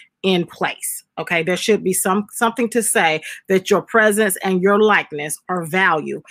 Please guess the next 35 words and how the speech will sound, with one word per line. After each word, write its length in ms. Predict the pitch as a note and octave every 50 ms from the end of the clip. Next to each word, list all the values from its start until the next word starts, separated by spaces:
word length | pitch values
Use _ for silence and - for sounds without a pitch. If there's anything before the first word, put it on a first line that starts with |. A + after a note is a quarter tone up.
| - - - -
and 120 | F#3+ F3
you're 100 | F#3+ F#3
gonna 180 | G#3+ G3+ F#3 -
continue 480 | - F3 D3+ - - G#3+ G3+ F#3+ F#3
to 160 | F3+ - G3
get 260 | D3+ E3 E3+ E3 - -
paid 460 | - - B3+ C#4 C#4+ C#4 C4 G#3 -
from 320 | - G3 E3+ E3 D#3+ D#3
that, 300 | D#3+ D#3 D3 D3 E3+ - - - - - - _ _
even 420 | - A#3+ B3+ C4 A3 A#3 A3+ A3 G3 -
if 240 | G#3 G3+ F#3 F#3+ -
you're 160 | G3 F#3 F3+
no 240 | F3 E3+ F#3 F3+ F3
longer 420 | E3+ E3+ E3+ E3+ E3+ - - F3 -
affiliated. 680 | F3 - - - F3+ D#3+ D3+ D3+ - - C3+ - - _ _ _ _ _ _ E3+
Okay, 380 | E3 - - G3+ G3+ G#3 G#3 - - - - -
so 280 | - - C4 G#3+ G#3 G3
that 180 | G#3 G#3+ - A3+
was 100 | G#3 E3+
just 220 | F#3 A3 G#3 -
like 240 | A3 G3 F3+ F3+ D#3
back 240 | F#3 F#3 F#3 - G3+
in 80 | F3+
the 100 | E3 E3
day 300 | E3 F#3+ A3 A#3+ B3 A3
when 160 | F#3 F#3+ F#3
they 100 | F3 F3
created 400 | F3+ - - G3+ F3+ E3+ - -
T 180 | - - F4 E4+
V 120 | C#4 B3 G#3
shows, 500 | - - F3+ D#3 D#3 D#3 D#3 E3+ E3 - - - - _ _ -
people 260 | C4 C4 - C4+ A3
were 120 | G3+ G3+
given, 560 | F3+ D#3+ F3+ F#3+ F#3 E3 F3+ F3 E3+ E3 E3+ - _ _ _ _ - - -
uh, 460 | G3 F3+ F3 E3+ D#3 D3 - -